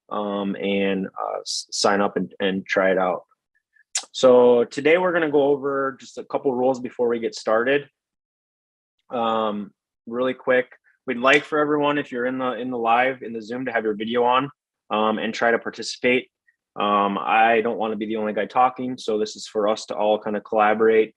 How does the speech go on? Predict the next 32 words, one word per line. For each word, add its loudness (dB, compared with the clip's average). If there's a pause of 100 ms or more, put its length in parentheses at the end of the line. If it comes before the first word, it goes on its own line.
um, -12 (280)
and 0 (920)
basically 2
get -2
down 2
to -2
the -4
bottom 0
of -8
what's -6
working -4
now 4
and, -4
and -6
how 2
we 0
pivot. -2
As 4
we 4
all 4
know, 0 (280)
uh, -8 (120)
digital 2
has -2
changed -2 (280)
drastically, -2
especially -2
in, -6 (440)
since -4
I 2
O 8
S, 0